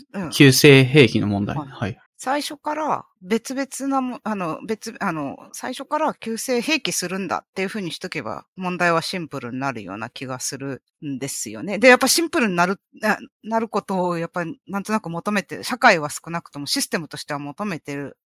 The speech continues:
Speaker 1: し、安定するのかなっていう風にも思うんですよね。
Speaker 2: うん。
Speaker 1: で、そういう、えーっと、時に、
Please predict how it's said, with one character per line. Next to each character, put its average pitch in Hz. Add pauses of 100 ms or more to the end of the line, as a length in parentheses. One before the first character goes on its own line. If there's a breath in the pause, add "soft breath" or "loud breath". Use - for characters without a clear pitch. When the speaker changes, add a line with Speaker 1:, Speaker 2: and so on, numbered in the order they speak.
Speaker 1:
し、 -
安 208
定 254
す 240
る 233
の 208
か 151
な 147
っ -
て 156
い 151
う 147
風 175
に 151
も 135
思 151
う 127
ん 123
で 143
す -
よ 131
ね。 240 (240)
Speaker 2:
う 131
ん。 113 (200)
Speaker 1:
で、 226 (160)
そ 233
う 226
い 208
う、 - (180)
え 156
ー 147
っ - (180)
と、 113 (120)
時 185
に、 185